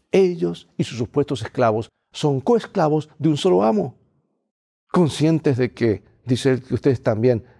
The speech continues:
tienen un amo en el cielo. Y número dos, el amo celestial juzga a todos sin favoritismos.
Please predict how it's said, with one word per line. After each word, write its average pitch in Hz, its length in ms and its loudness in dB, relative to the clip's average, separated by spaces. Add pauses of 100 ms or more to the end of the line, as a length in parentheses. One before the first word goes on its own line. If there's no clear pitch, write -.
tienen 110 240 0
un 101 180 -2
amo 101 260 0
en 87 80 -4
el 78 40 -10
cielo. 85 380 -8 (360)
Y 131 100 -4
número 196 280 4
dos, 202 280 -2 (1200)
el 104 160 -2
amo 185 200 2
celestial - 600 -4 (340)
juzga 175 600 0 (280)
a 131 120 -2
todos 131 480 0 (100)
sin 135 340 0
favoritismos. 98 880 -4